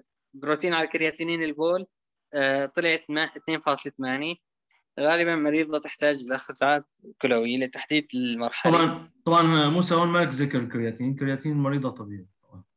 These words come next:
Speaker 2: صفر فاصلة سبعة كان.
Speaker 1: آه،
Speaker 2: طبعا هي
Speaker 1: بصراحة
Speaker 2: الم-،
Speaker 1: بالزحمة.
Speaker 2: المريضة جتني لأول مرة،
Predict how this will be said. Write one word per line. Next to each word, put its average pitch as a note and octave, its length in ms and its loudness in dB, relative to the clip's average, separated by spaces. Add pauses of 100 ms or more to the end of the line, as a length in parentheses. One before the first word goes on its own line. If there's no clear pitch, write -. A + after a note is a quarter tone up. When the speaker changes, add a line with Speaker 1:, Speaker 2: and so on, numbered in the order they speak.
(140)
Speaker 2:
صفر A2+ 140 -8
فاصلة - 340 -6
سبعة F#2 320 -14
كان. - 180 -20 (800)
Speaker 1:
آه، B2+ 400 -6 (360)
Speaker 2:
طبعا F3+ 180 6
هي F3+ 40 10
Speaker 1:
بصراحة F#3 200 10
Speaker 2:
الم-، G3 100 8
Speaker 1:
بالزحمة. C#3+ 520 -4 (420)
Speaker 2:
المريضة E3+ 680 2 (120)
جتني D#3+ 380 -8
لأول D3+ 320 0
مرة، C3 600 -2